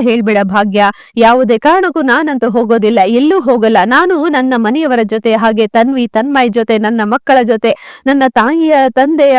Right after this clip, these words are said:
ಜೊತೆ ಖುಷಿಯಾಗಿ ಇರಬೇಕು. ನನಗೆ ಮನೆಯಲ್ಲಿ ಜಾಗ ಇಲ್ಲ ಅಂತಂದ್ರೂ ಪರವಾಗಿಲ್ಲ, ಆದ್ರೆ ಹೊರಗೆ ಇರ್ತೀನಿ ನಾನಂತ" ತಾಂಡವ್ ಹೇಳಿದಾಗ, "ತಾಂಡವ್,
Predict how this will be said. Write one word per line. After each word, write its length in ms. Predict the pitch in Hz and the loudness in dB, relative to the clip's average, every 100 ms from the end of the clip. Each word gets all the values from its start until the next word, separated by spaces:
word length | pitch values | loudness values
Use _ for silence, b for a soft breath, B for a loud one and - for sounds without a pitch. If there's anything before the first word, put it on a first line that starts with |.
| 240 | 0
ಜೊತೆ 500 | 214 285 311 262 370 | -2 -2 0 2 0
ಖುಷಿಯಾಗಿ 840 | - 285 - 254 247 285 277 254 | -4 -6 -2 0 2 0 -2 0
ಇರಬೇಕು. 500 | 262 233 233 233 240 220 202 B B 254 | 0 0 0 -2 0 0 0 B B -2
ನನಗೆ 480 | 285 294 269 254 | 0 0 0 2
ಮನೆಯಲ್ಲಿ 480 | 320 247 247 285 262 | 0 -2 -2 0 -2
ಜಾಗ 300 | 214 233 240 | -2 -2 0
ಇಲ್ಲ 280 | 247 240 240 233 | 0 0 2 0
ಅಂತಂದ್ರೂ 440 | 233 247 247 254 | 0 -2 0 -2
ಪರವಾಗಿಲ್ಲ, 540 | 269 214 220 226 226 214 - | -2 0 0 0 0 2 2
ಆದ್ರೆ 320 | 214 220 220 | 0 0 -2
ಹೊರಗೆ 400 | 208 220 240 247 | -2 -2 0 -2
ಇರ್ತೀನಿ 420 | 240 233 240 220 | -2 -2 -2 -2
ನಾನಂತ" 520 | 190 208 330 311 277 269 233 269 508 B B - | 0 0 2 0 -2 0 2 2 0 B B -2
ತಾಂಡವ್ 380 | 220 233 220 202 | 0 0 -2 -2
ಹೇಳಿದಾಗ, 420 | 214 202 311 233 214 | -2 0 0 0 -2
"ತಾಂಡವ್, 420 | 202 214 220 202 | 0 0 0 0